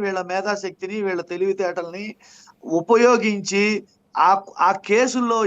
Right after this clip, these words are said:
ఇంప్లీడ్ అయ్యి, ఆ, వా-, వాళ్ళ తరపున, ఆ, ప్రభుత్వం తరపున గాని, లేకపోతే కోర్టు తరపున న్యాయవాదులతోటి సహకరించి ఏదన్నా అక్కడ వాదిస్తే మేలు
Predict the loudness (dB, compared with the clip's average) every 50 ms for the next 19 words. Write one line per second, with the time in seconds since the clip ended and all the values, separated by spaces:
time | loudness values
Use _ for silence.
0 | -2 -2 -6 -8 -6 -4 -2 -2 -2 -2 -2 -2 -2 -2 -2 -2 -2 -4 -6 -8
1 | _ _ _ _ -4 -2 -2 0 0 0 -2 -2 -2 -2 -4 -4 -2 -2 -2 -2
2 | -2 -4 -4 -2 0 0 0 0 -2 -4 -6 -6 -4 -4 -4 -4 -4 -6 -10 _
3 | _ _ _ -8 -6 -4 -2 -2 -2 -2 -2 -4 -4 -4 -6 -8 -12 -14 _ -6
4 | -4 -4 -4 -4 -4 -4 -4 -4 -2 -4 -4 -4 -4 -6 -6 -4 -2 -2 -2 -4
5 | -4 -4 -4 -4 -4 -4 -4 -6 -6 -6 -4 -2 -2 -2 -4 -6 -8 -8 -8 -6
6 | -6 -8 -8 -8 -8 -8 -6 -4 -2 -2 0 0 0 -2 -2 -6 -6 -6 -6 -6
7 | -4 -6 -8 -8 -8 _ -18 -20 _ -4 2 4 4 4 4 4 4 4 4 4
8 | 2 0 2 4 4 4 2 0 -4 -16 -20 -20 -10 _ 2 2 4 4 4 2
9 | 2 2 4 2 2 0 -2 -8 -6 -2 -2 -2 -2 0 0 2 2 4 4 2
10 | 2 0 -2 -4 -4 -4 -4 -4 -4 -2 -2 -2 -2 -2 -4